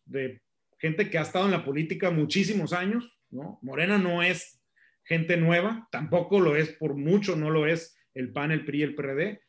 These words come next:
y están estos otros partidos nuevos, ¿no? A mí lo que me gustaría ver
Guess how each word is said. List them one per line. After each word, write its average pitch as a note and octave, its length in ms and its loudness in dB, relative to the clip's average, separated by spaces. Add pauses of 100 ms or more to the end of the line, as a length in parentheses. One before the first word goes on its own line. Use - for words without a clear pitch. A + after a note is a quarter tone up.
(100)
y D3+ 100 -2
están E3 280 0
estos F3 260 -2
otros F3+ 300 -2
partidos - 720 -2 (340)
nuevos, D#3 360 2
¿no? G3 280 -6
A D#3+ 80 -2
mí G#3+ 160 2
lo C#4 140 -2
que A3+ 100 2
me F#3 80 2
gustaría D#3+ 360 0
ver A3 340 -2